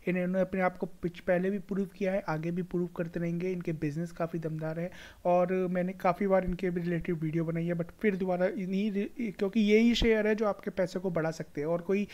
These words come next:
आप सोचोगे कि पाँच रुपये, दस रुपये के share को खरीदूंगा और वो, हाँ, अदानी green की तरह हो जाएंगे, तो ऐसा नहीं होने वाला। हर एक share इस तरीके से,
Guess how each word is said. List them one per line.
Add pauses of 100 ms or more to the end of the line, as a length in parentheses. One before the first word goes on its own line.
(240)
आप
सोचोगे
कि
पाँच
रुपये,
दस
रुपये
के
share
को
खरीदूंगा
और
वो, (400)
हाँ,
अदानी
green
की
तरह
हो
जाएंगे,
तो
ऐसा
नहीं
होने
वाला।
हर
एक
share
इस
तरीके
से,